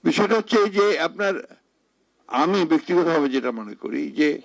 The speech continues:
বিচ্ছিন্নভাবে কোনো কিছুই করা যায় না এবং জোড়া তালে দিয়েও কোনো কিছু করা যায় না। এটা আপনার সুনির্দিষ্ট চিন্তাভাবনা প্রয়োজন,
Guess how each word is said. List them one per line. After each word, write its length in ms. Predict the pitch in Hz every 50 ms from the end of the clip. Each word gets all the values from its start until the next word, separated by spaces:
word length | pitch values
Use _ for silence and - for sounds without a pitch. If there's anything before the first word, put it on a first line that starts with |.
| - - - _ _ _ _ _ _ _ _ _
বিচ্ছিন্নভাবে 1000 | - - 311 339 - - - - 220 226 226 220 214 196 180 185 175 165 175 185 165
কোনো 240 | - 170 160 143
কিছুই 340 | 139 147 147 - - 151 135
করা 260 | 113 - 104 95 95
যায় 180 | 95 - 85 -
না 140 | - - - - _ _ _ _ _ _ _ _ _ _ _ _ _ _ _ _ _ _ _ _ _ _ _ _ _ _ _ _ _ _ _ _
এবং 520 | - 151 175 170 170 170 170 139 139 131
জোড়া 360 | - - 165 170 175 175 175
তালে 280 | 175 180 175 175 185 185
দিয়েও 260 | 185 208 208 208 185
কোনো 260 | 190 175 165 147 139
কিছু 220 | 131 127 - - -
করা 240 | - 104 104 -
যায় 180 | - - - -
না। 100 | - - _ _ _ _ _ _ _ _ _ _ _ _ _ _ _ _ _ _ _ _ _ _ _ _ _ _ _ _ _ _ _ _ _ _ _ _ _ _ _
এটা 300 | - 131 127 - 175 165
আপনার 500 | 147 120 165 165 160 147 107 - - - _ _ _ _ _ _ _ _ -
সুনির্দিষ্ট 800 | - - 147 156 170 175 160 156 - 180 - - - - - 185 165 156 147 127 - - _ _ _ _ _ _ _ _ _ _ _ _ _ _
চিন্তাভাবনা 640 | - 156 147 135 - 160 151 156 151 147 156 151
প্রয়োজন, 580 | - 160 165 151 151 147 160 156 180 90 -